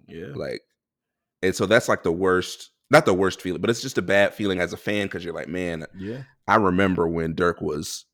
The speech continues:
Speaker 2: that dude, and
Speaker 1: Yeah.
Speaker 2: now he's, now he's just Mister Nowitzki, and it's fine. It's, he's, he's forty. Like, I don't, <laughs> we shouldn't
Speaker 1: Yeah.
Speaker 2: expect him to be
Speaker 1: And
Speaker 2: <laughs> Dirk Nowitzki at forty.
Speaker 1: and we're voting him in the All-Star game because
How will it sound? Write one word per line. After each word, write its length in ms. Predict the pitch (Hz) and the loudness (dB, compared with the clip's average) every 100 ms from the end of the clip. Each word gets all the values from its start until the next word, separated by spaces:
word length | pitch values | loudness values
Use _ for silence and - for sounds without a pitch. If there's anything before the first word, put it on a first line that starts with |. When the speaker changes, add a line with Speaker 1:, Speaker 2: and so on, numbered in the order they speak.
| _ | _
Speaker 2:
that 240 | 131 80 73 | -2 -2 0
dude, 340 | 87 80 73 - - | 0 0 -4 -14 -8
and 120 | 85 | -2
Speaker 1:
Yeah. 40 | 87 | 0
Speaker 2:
now 340 | 95 95 90 | 2 0 0
he's, 300 | 95 85 - _ - | -2 -6 -10 _ -4
now 280 | 123 170 165 | -2 -2 -2
he's 220 | 135 - | -4 -4
just 220 | 104 98 | -6 -4
Mister 200 | 85 - | -6 -6
Nowitzki, 440 | 80 62 - - - - - | -8 -8 -12 -14 -16 -12 -4
and 240 | 92 90 | -2 2
it's 180 | 120 113 | 0 2
fine. 260 | 120 120 107 | 2 4 4
It's, 120 | - | 2
he's, 280 | 113 - - | -2 -4 -8
he's 160 | 107 104 | -6 -4
forty. 440 | - 113 107 80 - | -2 0 0 0 -6
Like, 220 | 82 82 | -4 -4
I 80 | 87 | -2
don't, 260 | 87 85 - | -2 -4 -8
<laughs> 100 | - | -12
we 100 | 117 | -6
shouldn't 240 | 110 123 101 | -2 0 -2
Speaker 1:
Yeah. 60 | |
Speaker 2:
expect 340 | 90 - 98 - | -2 0 0 -2
him 140 | 101 | -6
to 40 | 87 | -4
be 300 | 95 95 - - | -4 -4 -8 -16
Speaker 1:
And 100 | 175 | -18
Speaker 2:
<laughs> 100 | - | -2
Dirk 220 | - 113 - | 4 6 4
Nowitzki 500 | - 127 - - 87 | 2 2 2 -6 -6
at 100 | - | -4
forty. 360 | 92 87 60 - - | -4 -4 -4 -10 -12
Speaker 1:
and 100 | 123 | -4
we're 100 | 139 | -2
voting 320 | 123 139 127 135 | 0 0 0 -4
him 120 | 127 | -4
in 60 | |
the 80 | 120 | -4
All-Star 380 | 117 120 120 110 | -4 -4 -6 -6
game 340 | 107 107 104 | -4 -4 -4
because 680 | 101 98 117 107 101 92 | -8 -6 -6 -4 -6 -10